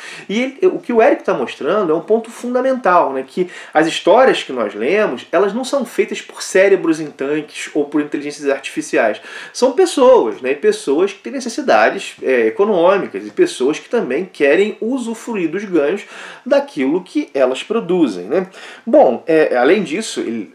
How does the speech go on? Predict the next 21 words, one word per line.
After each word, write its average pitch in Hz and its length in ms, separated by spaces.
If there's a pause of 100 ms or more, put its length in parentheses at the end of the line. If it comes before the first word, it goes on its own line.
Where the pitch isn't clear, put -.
aponta, 165 440
né, 123 140
ao - 160
fato - 320
de - 60
trabalhar 185 520
com 180 140
outras 190 380
mídias, 139 480
né? 170 240 (360)
É, - 60
a, 107 240 (300)
às 120 120
vezes 151 280
o 117 280
mesmo 180 640
profissional 131 540
trabalhando 131 280
com - 100
outras 185 440
mídias 160 540